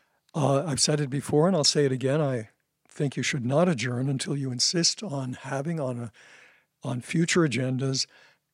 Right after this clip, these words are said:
an item typically near or at the end, items you would like to see on future agendas.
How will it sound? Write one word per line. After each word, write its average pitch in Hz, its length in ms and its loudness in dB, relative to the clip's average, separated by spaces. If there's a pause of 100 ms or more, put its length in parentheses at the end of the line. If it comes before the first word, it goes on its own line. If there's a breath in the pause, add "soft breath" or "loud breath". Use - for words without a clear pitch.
an 131 100 -4
item 147 480 2 (460)
typically 143 440 -2
near 135 340 4
or 123 180 2
at 120 160 -4
the 120 120 -2
end, 117 360 -6 (1400 soft breath)
items 147 340 2
you 147 120 2
would 143 120 4
like 139 180 0
to - 100 -4
see 156 240 2
on 147 140 -2
future 147 340 0
agendas. 147 600 0